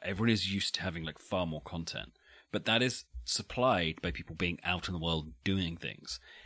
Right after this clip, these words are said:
Now, no one's out in the world and doing anything. Nothing's having any new experiences. So as a result, everyone is just, like, forming new, almost false memories, but, like,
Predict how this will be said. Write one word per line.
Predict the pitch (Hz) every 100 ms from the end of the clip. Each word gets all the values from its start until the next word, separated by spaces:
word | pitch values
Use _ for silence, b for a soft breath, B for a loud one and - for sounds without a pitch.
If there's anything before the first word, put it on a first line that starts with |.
| -
Now, | 104 139 95
no | 90 123
one's | 143 131
out | 110
in | 98
the |
world | 90 82
and | 80
doing | 87 82
anything. | 76 73 78 73 71 -
Nothing's | 101 123 139 139 131
having | 127 104
any | 98 98
new | 90
experiences. | 82 - 113 113 92 - -
So | -
as | 117 127
a |
result, | 123 143 110 - B B -
everyone | 101 120
is | 127
just, | - 123 107
like, | 98 - _ _ -
forming | - - 107 113 113 104 92 - _ _ _
new, | 113 107 107 120 120 107 - - _ _ _ -
almost | 160 233 214
false | - - - 135 151 -
memories, | 160 190 214 208 - - _ B B B B -
but, | 123
like, | 120